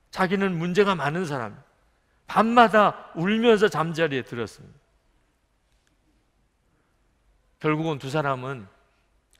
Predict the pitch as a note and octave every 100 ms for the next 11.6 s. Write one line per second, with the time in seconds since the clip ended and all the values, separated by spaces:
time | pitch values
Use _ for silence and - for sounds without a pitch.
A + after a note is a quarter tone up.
0 | _ - B2 B2 A2+ A2 - _ _ _
1 | _ B2 B2 D3+ D3+ A2+ G#2+ G2 G#2 A#2
2 | _ - G3 G#3 F#3+ E3 E3 F3+ E3+ D3
3 | F#3 D#3+ E3+ - C#3+ B2 C#3+ F3 - G#2
4 | G2 - - _ _ _ _ _ _ _
5 | _ _ _ _ _ _ _ _ _ _
6 | - D#3+ D#3+ C#3 D3 C3+ - - E3 D#3
7 | C3+ B2 C3+ C3+ A#2+ - - _ - C3+
8 | B2+ D3 D3 C3+ B2 C3 B2+ A#2+ A#2 -
9 | A#2+ C3 D3 A#2+ G#2 A2+ G#2 G#2 _ _
10 | _ _ _ - D3+ D3 C#3 B2 - F#3+
11 | E3+ D3 A#2+ A2+ A2